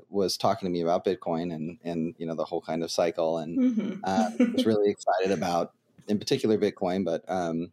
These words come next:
Speaker 1: you know, just in general. And there was all the I C O stuff going on, and, um, and, uh, you know, was like, "Do you wanna invest?" And I said, "Sure." And so I gave her five thousand dollars, and, um, I think maybe four months later, she called me up and said she cashed out, and,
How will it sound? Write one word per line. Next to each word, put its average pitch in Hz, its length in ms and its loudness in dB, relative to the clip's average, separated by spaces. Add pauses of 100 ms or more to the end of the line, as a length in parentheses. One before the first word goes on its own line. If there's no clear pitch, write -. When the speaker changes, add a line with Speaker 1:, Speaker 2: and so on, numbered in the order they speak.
(100)
Speaker 1:
you 95 100 -8
know, 90 80 -4
just 92 180 -4
in 92 100 -2
general. 87 460 0
And 85 80 -6
there 87 80 -4
was 87 100 -4
all 85 120 2
the 82 80 2
I 82 140 0
C 82 240 -2
O 82 80 -4
stuff 82 280 -4
going 82 280 -6
on, 80 300 -16 (540)
and, 101 160 2
um, 90 340 -2 (640)
and, 120 280 4
uh, 101 380 4
you 117 60 2
know, 107 60 4
was 98 100 2
like, 110 200 0
"Do - 80 0
you 110 40 6
wanna 104 160 2
invest?" - 440 2
And 101 80 0
I 95 60 2
said, 101 200 -2
"Sure." 101 300 4
And 95 140 0
so 95 140 2
I 92 100 2
gave 101 180 4
her 98 80 0
five 90 240 2
thousand 87 300 0
dollars, 76 600 -2
and, 82 420 -2 (200)
um, 85 520 -4 (280)
I 113 80 -2
think 190 220 0 (460)
maybe 120 280 4
four 110 280 2
months 120 280 4
later, 110 340 4
she - 120 -8
called 98 240 2
me 92 80 2
up 95 100 2
and - 80 -14
said - 160 -4
she 87 120 -6
cashed - 340 -2
out, 78 320 -2
and, 82 320 -4